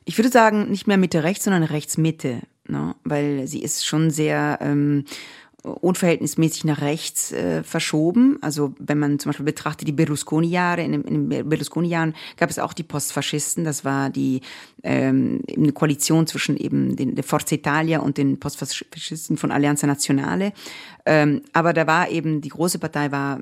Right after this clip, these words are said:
Berlusconi-Partei und dann gab es eben die Lega, das war die, und, und die, die, die, die, die Postfaschisten, das waren die kleineren Parteien. Und irgendwann haben die auch fusioniert, Forza Italia, mit, mit den Postfaschisten. Ähm, daraus ist ja auch im Grunde genommen Giorgia Meloni entsprungen. Sie hat irgendwann gesagt, ähm,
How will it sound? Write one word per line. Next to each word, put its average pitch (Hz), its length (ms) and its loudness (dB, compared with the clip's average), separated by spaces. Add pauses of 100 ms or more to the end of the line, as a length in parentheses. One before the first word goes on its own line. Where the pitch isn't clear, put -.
Berlusconi-Partei 151 1120 -4
und 143 220 -2
dann 139 180 2
gab 139 220 -2
es 135 100 -6
eben 139 160 -2
die 139 80 0
Lega, 160 380 2
das 147 180 -4
war 139 80 -2
die, 135 260 -2
und, 147 220 -2
und - 240 -4
die, 127 100 -4
die, - 420 -4
die, - 280 -10
die, - 380 -6 (340)
die 131 240 -4
Postfaschisten, 151 580 0
das 135 100 -4
waren 135 100 6
die 131 80 2
kleineren 135 380 2
Parteien. - 340 -4
Und 123 80 0
irgendwann 151 300 6
haben 151 120 6
die 151 140 4
auch 151 80 0
fusioniert, 147 640 2
Forza - 300 -8
Italia, 131 340 -6
mit, 131 240 -6
mit - 160 -6
den 131 100 -4
Postfaschisten. - 760 -10 (500)
Ähm, 143 400 4
daraus 220 440 2
ist 196 120 -6
ja - 180 0
auch - 180 -4
im 190 180 -2
Grunde 208 280 -2
genommen 196 580 2
Giorgia 175 280 -2
Meloni 180 280 0
entsprungen. 165 760 -2
Sie - 160 -6
hat 160 120 -4
irgendwann 180 340 -2
gesagt, 170 540 -2
ähm, 151 320 0